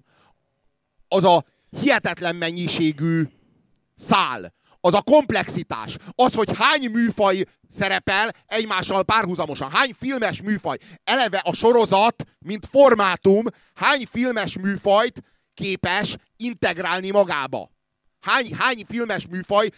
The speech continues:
tud létezni párhuzamosan? Most lássuk, hogy mi a, lássuk, hogy mi a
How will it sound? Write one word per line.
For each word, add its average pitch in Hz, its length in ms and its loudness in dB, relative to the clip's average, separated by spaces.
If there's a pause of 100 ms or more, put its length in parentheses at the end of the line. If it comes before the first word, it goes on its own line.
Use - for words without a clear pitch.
(180)
tud 190 180 -8
létezni 196 480 -6
párhuzamosan? 147 680 -4 (180)
Most - 260 -10 (400)
lássuk, 196 380 -4
hogy 147 160 -4
mi 185 80 -6
a, 185 160 6
lássuk, 196 440 -4
hogy 143 180 -6
mi 170 120 -6
a 165 240 0